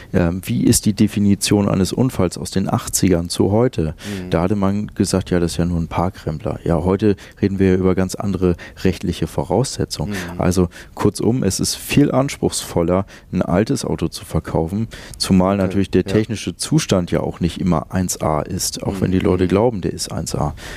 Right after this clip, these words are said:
Speaker 1: Bei einem alten Auto, Boxermotoren, wenn die lange stehen, ja, dann verliert der schon wieder Öl.
Speaker 2: Mhm.
Speaker 1: Dann können wir den Motor immer wieder abdichten. Wenn der nicht gefahren wird, stehen sich die Autos buchstäblich kaputt.
Speaker 2: Mhm. Okay.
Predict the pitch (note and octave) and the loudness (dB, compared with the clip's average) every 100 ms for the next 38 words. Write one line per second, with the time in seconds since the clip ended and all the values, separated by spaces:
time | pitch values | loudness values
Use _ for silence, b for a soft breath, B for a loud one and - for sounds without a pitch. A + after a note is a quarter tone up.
0 | B G#2 F#2+ D#2 F2+ G#2 F2+ G2 A#2+ F#2 | B 0 2 4 2 2 -2 -2 0 0
1 | D#2 B B - G2 - G#2+ F2+ D#2+ - | -2 B B -2 -2 0 -2 -2 -4 -4
2 | E2+ D#2 D2+ - - F2+ F#2 F#2+ F2+ E2+ | -2 -2 -4 -10 -6 0 2 4 2 0
3 | - - F#2+ E2 B B - G2 E2+ E2+ | 0 4 4 2 B B -2 0 0 -4
4 | - F2 F2 - - F#2 F2+ F2 - C3+ | -4 -2 0 0 -2 -2 0 2 4 4
5 | D#2+ - G#2+ G#2 E2 E2 G2+ G2 F#2+ G#2 | 2 -4 -8 -8 -4 0 2 2 2 2
6 | G#2 G2 G2 F#2+ A#2+ C3+ - - - E2 | 2 2 2 0 2 0 0 -2 -4 -4
7 | - E2 E2 E2+ E2 - - D#2 G#2 B2 | -2 -2 0 0 -2 -6 -4 -2 -2 -4
8 | - - - F#2 G#2 B2 - - - G2 | -6 -16 0 2 2 0 0 0 0 2
9 | B2+ C3+ - - B B - F#3+ - G2+ | 2 2 -4 -18 B B -4 -2 2 0
10 | - G#2+ - C3 - - - G2+ E2 D#2 | 0 -2 0 0 0 -2 -8 -10 -10 -12
11 | D#2+ E2 - F2 F2+ G2+ | -16 -18 -18 -16 -12 -12